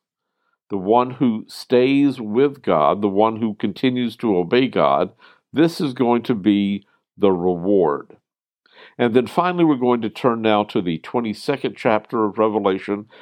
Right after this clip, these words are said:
the very last chapter of the Bible. There is some disagreement among biblical scholars about who's doing all the talking in this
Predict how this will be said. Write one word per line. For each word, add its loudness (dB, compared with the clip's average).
the 0
very 2
last -2
chapter 0
of 0
the -2
Bible. -2
There 4
is -4
some -4
disagreement 0
among -6
biblical 0
scholars 0
about -2
who's 0
doing 0
all 2
the -4
talking -4
in -2
this 0